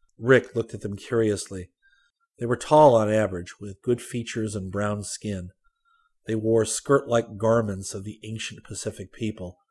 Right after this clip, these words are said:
They were muscular and clean-looking, but their faces were not pleasant. "They look like a tough bunch of monkeys," Scotty whispered. "What are they, Polynesians? Mongols?" It was a fair question, since many of them had the mongoloid eye fold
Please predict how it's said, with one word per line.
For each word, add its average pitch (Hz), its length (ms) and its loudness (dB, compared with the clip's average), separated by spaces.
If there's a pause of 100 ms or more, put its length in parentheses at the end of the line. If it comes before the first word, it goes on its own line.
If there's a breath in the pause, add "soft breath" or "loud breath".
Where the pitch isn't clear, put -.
(520)
They 107 60 -8
were 107 140 -2
muscular 117 560 2
and 101 160 -4
clean-looking, 107 760 -4
but 95 140 -12
their 107 120 -6
faces 113 500 0
were 101 120 -8
not 101 320 -6
pleasant. 90 500 -12 (1040)
"They 139 140 0
look 156 220 6
like 143 200 -2
a 95 100 -8
tough - 420 -2
bunch 101 240 -4
of 98 80 -12
monkeys," 95 600 -12 (180)
Scotty 95 420 -10
whispered. 87 460 -14 (440)
"What 156 160 -4
are 160 220 6
they, 95 320 -2 (160)
Polynesians? 185 960 -2
Mongols?" 240 720 -6 (1000)
It - 40 -16
was 117 120 -8
a 113 60 -4
fair 185 260 6
question, 147 540 2
since 110 300 -8
many 123 280 2
of 104 100 0
them 101 120 -4
had 104 220 -2
the 110 60 -2
mongoloid 107 600 0
eye 107 260 -2
fold 98 480 -4